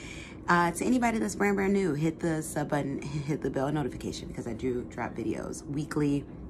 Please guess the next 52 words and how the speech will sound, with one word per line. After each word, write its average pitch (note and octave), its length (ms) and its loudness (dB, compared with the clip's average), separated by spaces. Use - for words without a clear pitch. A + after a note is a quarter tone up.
Also, E3 600 6
thank F3+ 180 4
you F#3+ 60 0
to F3+ 120 0
those F3 260 6
of F3 60 0
you E3 160 2
all D#3+ 160 6
who E3 100 4
keep F3+ 160 4
me E3 80 4
booked D#3+ 240 2
and D#3+ 100 4
busy. D#3+ 260 4
If - 280 -4
you'd F3+ 60 2
like E3 160 2
to D#3+ 100 -8
book D#3+ 140 -6
a - 40 -8
private C#3 340 -4
reading, E3 520 2
a D#3+ 80 0
coaching, D#3 580 0
a - 60 -6
same-day C#3+ 340 -2
read, C3+ 160 0
walk-in B2+ 300 -2
read, B2+ 160 0
priority B2+ 420 -2
reading, B2 360 0
check F3 200 -2
that D#3+ 140 -4
pin D#3 100 2
comment C3+ 180 0
below C3 220 0
as B2 220 -4
well B2 100 -2
as A2 80 -8
the B2 60 -4
description C3 440 -4
box B2 240 -4
below B2 300 -2
because A#2+ 680 -6
I - 100 -6
do C3 200 -4
do B2+ 120 -2
private A#2+ 380 -6
readings D#3 580 -2
on C#3+ 100 -2
my D3+ 140 0
Etsy B2+ 500 -2